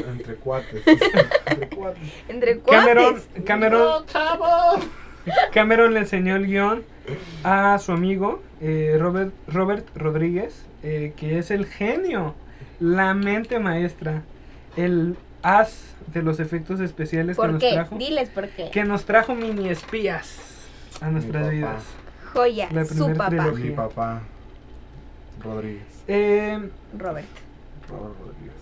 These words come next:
Speaker 3: se, eh, Bob se enamoró de la película y le pidió a Cameron dirigirla. Al decir esto, Cameron le,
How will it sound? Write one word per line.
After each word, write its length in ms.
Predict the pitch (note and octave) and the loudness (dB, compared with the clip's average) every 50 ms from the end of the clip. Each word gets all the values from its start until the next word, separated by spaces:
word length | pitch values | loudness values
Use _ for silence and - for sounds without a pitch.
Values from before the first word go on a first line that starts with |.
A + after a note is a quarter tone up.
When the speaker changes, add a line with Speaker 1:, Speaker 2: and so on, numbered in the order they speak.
| E3+ - | -14 -12
Speaker 3:
se, 180 | - - - - | -10 -10 -8 -4
eh, 480 | E3 F3 F3 F3 F3 F3 F3 E3+ E3+ E3 D#3 - - - - - - - - - - - - - - - - - - - - - - - - - - - | -2 -2 0 0 0 0 -2 -2 -4 -4 -6 -10 -16 -20 -20 -20 -20 -20 -20 -20 -20 -20 -20 -20 -20 -20 -20 -20 -20 -20 -20 -20 -20 -20 -20 -20 -12 -4
Bob 300 | D#3+ F3+ G#3+ A#3 A3+ - - | 2 4 4 4 4 2 -8
se 140 | - - G3+ | -8 -4 -2
enamoró 320 | G3 F#3 F3+ F#3 F3+ F#3+ F#3+ | -2 0 0 2 2 4 4
de 100 | G3 G3 | 4 2
la 140 | F#3+ F#3 F#3+ | 2 0 0
película 520 | E3+ F3+ F#3+ F#3+ - A3 A3 A3 A3 A3 | -2 -4 -4 -4 -4 -4 -2 -2 0 0
y 40 | G3+ | 0
le 80 | F#3+ E3 | -2 -2
pidió 260 | D#3 E3+ D#3+ D#3+ E3+ | -2 -2 -2 -2 -2
a 40 | E3 | -2
Cameron 380 | - F3+ F3 F3+ F3+ F3+ F3+ E3+ | -2 -2 0 0 0 0 0 0
dirigirla. 560 | D#3+ D3 C#3+ C#3 - - D#3+ D#3 C3+ C3 - - - - - - - - - - - - | -2 -2 -6 -6 -6 -4 -4 -4 -4 -6 -14 -16 -18 -18 -20 -20 -20 -20 -20 -18 -16 -12
Al 300 | D#3 D3+ D3 C#3+ C#3 C#3 C3 B2+ B2 A#2 A#2 - - - - - - - - - - - - - - - | -8 -8 -8 -8 -10 -12 -14 -16 -16 -18 -18 -20 -20 -20 -20 -20 -20 -20 -20 -20 -20 -20 -20 -20 -14 -8
decir 340 | - D#3 D#3 - E3 D#3 E3 | -8 -6 -4 -4 -2 -2 -2
esto, 260 | E3 D#3+ - F#3 D#3+ | -2 -4 -6 -8 -6
Cameron 420 | E3 E3 D#3+ E3+ E3+ E3+ E3+ E3 D#3+ | -4 -2 -2 -2 -2 -2 -2 -2 -2
le, 200 | D3+ D3 C#3 C3+ | -2 -4 -6 -10